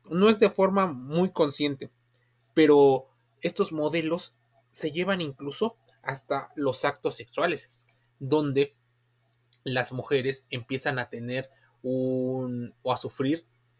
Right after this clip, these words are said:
lo que se le conoce como el Madonna Gore Complex, donde los hombres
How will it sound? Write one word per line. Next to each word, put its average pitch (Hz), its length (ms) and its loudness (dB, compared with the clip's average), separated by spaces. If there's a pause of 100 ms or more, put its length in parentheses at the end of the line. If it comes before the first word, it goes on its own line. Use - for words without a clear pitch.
(100)
lo 131 360 -4
que 123 100 -8
se 127 140 0
le 120 120 -2
conoce 123 360 -4
como 123 200 -2
el 120 80 0
Madonna 131 480 2
Gore 127 380 6
Complex, - 640 -2 (480)
donde 143 500 4
los 139 280 0
hombres 156 500 2